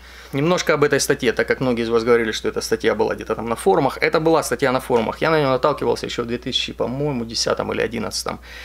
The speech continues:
когда я залез на My Les Paul форумы. Очень авторитетный форум был когда-то в гитарном мире.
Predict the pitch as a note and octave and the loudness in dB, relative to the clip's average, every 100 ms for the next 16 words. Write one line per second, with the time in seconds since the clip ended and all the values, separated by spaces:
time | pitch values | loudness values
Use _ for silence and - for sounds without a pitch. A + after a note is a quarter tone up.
0 | - - B2 C3+ A#2+ C3 B2+ - A#2+ A2+ | -12 -2 2 4 4 4 2 2 2 2
1 | G#2+ F#2+ - - - B2 A#2+ B2 - - | 0 -2 -8 -10 -2 2 4 4 2 2
2 | F3 F#3 - - - - - - C#3+ A#2+ | 2 0 -4 -20 -20 -18 -14 0 2 4
3 | A2+ G#2+ - - - - F#3 - B2+ A#2+ | 2 0 -6 -14 -14 0 2 4 2 2
4 | B2+ B2 B2 G2+ G#2+ - G#2 G#2 G2 G#2 | 0 2 0 -2 -2 0 0 0 -4 0
5 | F#2 - - G#2+ F#2 F#2 F2+ F2+ - | 0 -2 -6 -2 -2 -2 -4 -6 -8